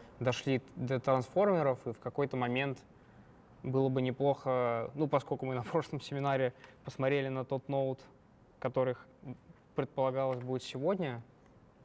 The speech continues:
ну, просто потому что лекции немножко поехали, такое случается. А, хочется немного сделать рекап. Почему? Потому что дальше будет только хуже.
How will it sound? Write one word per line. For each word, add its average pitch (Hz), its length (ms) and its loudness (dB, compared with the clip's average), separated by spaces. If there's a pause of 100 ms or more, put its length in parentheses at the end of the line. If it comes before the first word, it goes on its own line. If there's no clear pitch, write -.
(160)
ну, 143 160 0
просто 131 240 2
потому 123 240 0
что 120 160 -2
лекции 117 280 -2
немножко 113 280 -6
поехали, 113 400 -2
такое 104 560 -4
случается. 107 500 -2 (800)
А, 113 560 -4
хочется 156 360 2
немного 143 360 4
сделать 131 380 4
рекап. 170 360 2 (1500)
Почему? 135 400 2
Потому 127 320 0
что - 160 -2
дальше 139 300 4
будет 131 220 0
только - 200 -4
хуже. 110 320 0